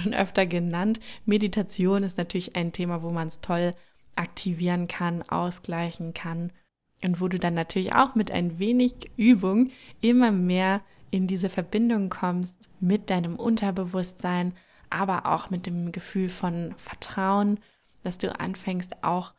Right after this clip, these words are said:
noch mehr in das Leben zu vertrauen, in alles, was dir passiert und auch anfängst, noch mehr Sinn zu empfinden.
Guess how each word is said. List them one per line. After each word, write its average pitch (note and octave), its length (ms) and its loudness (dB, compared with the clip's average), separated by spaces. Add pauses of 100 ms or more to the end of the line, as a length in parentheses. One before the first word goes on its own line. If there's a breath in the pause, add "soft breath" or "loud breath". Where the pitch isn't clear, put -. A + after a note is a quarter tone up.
(260)
noch F#3 220 -6
mehr F#3+ 560 0
in G3 220 -4
das F#3+ 200 -6
Leben G#3+ 300 0
zu G#3 120 -8
vertrauen, F3+ 560 -2
in F3+ 120 -2
alles, F3+ 380 -4
was F3+ 160 -4
dir F#3 140 -4
passiert G3 640 0 (580 soft breath)
und F3+ 240 -4
auch E3 180 -4
anfängst, F3 540 -6
noch F3+ 240 -2
mehr F3 360 0 (280 soft breath)
Sinn C4 380 2
zu - 180 -4
empfinden. F3+ 680 2